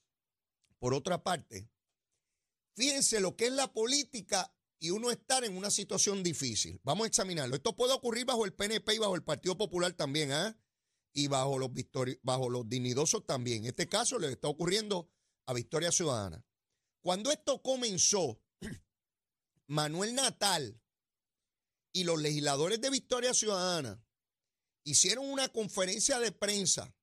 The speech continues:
en el Capitolio donde dijeron que Mariana Nogales era inocente y que estaban con ella y que más que, más que inocente dijeron que esto era una patraña y una fabricación del Estado y que ellos lo iban a demostrar.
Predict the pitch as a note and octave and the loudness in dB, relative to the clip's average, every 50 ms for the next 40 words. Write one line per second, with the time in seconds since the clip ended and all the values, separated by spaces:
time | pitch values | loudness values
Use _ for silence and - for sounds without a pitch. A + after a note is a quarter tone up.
0 | _ _ _ _ _ _ _ _ - F#3 A3 B3+ C#4 C4+ B3 F3 - A#3+ A#3+ B3+ | _ _ _ _ _ _ _ _ 0 0 2 2 0 -2 -4 -2 -2 -2 -2 0
1 | - C4 A#3 F3+ - - G#3+ G#3+ G3+ F#3 E3 D3+ D3 D3+ - - - D3+ D3 C#3+ | -2 -4 -4 -4 -2 -2 0 0 0 0 0 -2 -4 -4 -6 -6 -4 -4 -2 0
2 | C#3+ C3+ C#3 C#3+ F3 G#3 A#3+ A#3+ - - E3+ D3 C#3 C3 C#3 D#3 F3 G3 G3+ G3+ | 0 0 0 0 2 0 0 -2 -2 -4 -2 -2 0 0 0 0 0 -2 -2 -2
3 | G3 F#3+ G3 G3 G3 G3 G3 G3 G3 G3 G3 F#3 - C#4 D#4+ - - B3+ - E3+ | -2 0 0 0 0 0 0 -2 -2 -2 0 0 0 0 0 -2 -4 -2 -2 -2
4 | - - F#3 G3 G#3 G3+ - G#3+ A3+ C4 C#4+ D4 A#3 - - G3+ G#3 - _ _ | 0 0 0 0 -2 -2 -4 -4 -2 -2 0 -2 0 0 0 0 0 -2 _ _
5 | _ _ _ _ - D3+ F3 F#3 - - C#4 C4+ - - F3 F#3 F#3+ - D4+ C#4 | _ _ _ _ -4 -4 -4 -4 -4 -2 -2 -2 -2 -2 -2 -2 -2 -2 -2 0
6 | C4 A3 - - A3+ A3+ - G#3+ F#3 E3+ E3+ F3 G#3 A3 - - G3 - - A#3 | 0 2 2 2 0 0 -2 -2 -2 0 -2 -2 -4 -4 -4 -6 -4 -2 -2 -2
7 | A#3+ A#3+ A#3+ A#3 G#3+ - G#3 F3+ - - F3+ A3 A#3 B3+ B3+ A#3 F3+ E3 F3 G3+ | -2 -2 -4 -6 -6 -4 -4 -4 -4 -4 -4 -4 -2 0 0 0 0 0 0 -2
8 | G3+ - G#3 F3 F3 E3 C#3 - C3+ A#2+ - - C3 C3+ C#3 C#3 C3+ C3 B2+ - | 0 0 0 0 0 -2 -2 -2 -2 0 0 2 2 2 0 0 -2 -4 -8 -12
9 | _ _ _ _ _ _ _ - C3 A#2 D#3+ D3+ D3 C3+ - - _ - E3 E3 | _ _ _ _ _ _ _ -6 -2 0 0 0 0 -2 -4 -6 _ 2 2 2
10 | E3 D#3 C3 A#2 - - _ _ _ _ _ _ _ _ _ _ _ _ _ _ | 2 2 -2 -4 -10 -16 _ _ _ _ _ _ _ _ _ _ _ _ _ _
11 | _ _ _ _ _ _ _ _ _ _ _ _ _ _ _ _ C#3 C3+ - - | _ _ _ _ _ _ _ _ _ _ _ _ _ _ _ _ -4 -4 -2 0
12 | D#3+ F3+ G#3 B3 A#3+ A3 F#3+ F#3+ G3+ A3 A3+ A3+ G#3+ G3+ F#3 E3+ D#3 C#3+ B2+ - | 0 2 2 2 0 0 -2 -2 -2 -2 -2 -2 -2 -2 -2 -4 -4 -6 -6 -4
13 | - C#3 C#3 C3 A#2 - | -4 -2 -2 -2 -2 -6